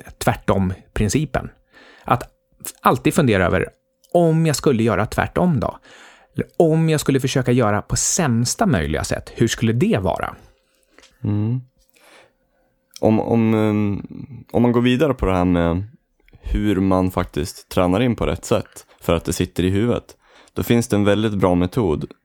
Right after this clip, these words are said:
Speaker 2: och det är att, eh, eh, om, om du tar en stor idé, till exempel den här åttio tjugo-principen, då vill du upprepa frågor, exempel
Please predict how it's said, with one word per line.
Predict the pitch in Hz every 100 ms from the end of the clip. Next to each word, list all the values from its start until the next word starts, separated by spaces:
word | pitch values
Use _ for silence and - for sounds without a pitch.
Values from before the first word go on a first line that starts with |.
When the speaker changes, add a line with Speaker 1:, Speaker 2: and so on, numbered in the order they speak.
| -
Speaker 2:
och | 92
det | 101 101
är | 95
att, | 92 _ -
eh, | 80 80 - _ -
eh, | - - - - - 175
om, | - -
om | 156
du | 160
tar | 160 165 127
en |
stor | 90 85 80
idé, | 73 - 113 - _ -
till | 117
exempel | 113 90 82
den | 78
här | 78
åttio | - 98
tjugo-principen, | 90 - 95 - - - - - - -
då | 104
vill | 135
du | 135
upprepa | - 143 - 110 120 127 104
frågor, | - 123 104 82 87 120 160 160 -
exempel | - - - 90 92 - 98 98